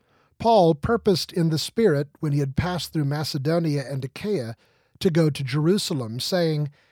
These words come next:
"After I have been there, I must see Rome also."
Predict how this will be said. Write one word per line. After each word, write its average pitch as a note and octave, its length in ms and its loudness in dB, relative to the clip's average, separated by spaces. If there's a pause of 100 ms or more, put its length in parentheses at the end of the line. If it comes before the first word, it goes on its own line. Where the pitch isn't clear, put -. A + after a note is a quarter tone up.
(160)
"After G3+ 340 0
I E3 120 4
have C#3 180 0
been F3 220 2
there, E3+ 480 0 (200)
I C#3+ 160 -8
must F3+ 240 -2
see F3 280 0
Rome C#3+ 580 -2
also." A#2 720 -6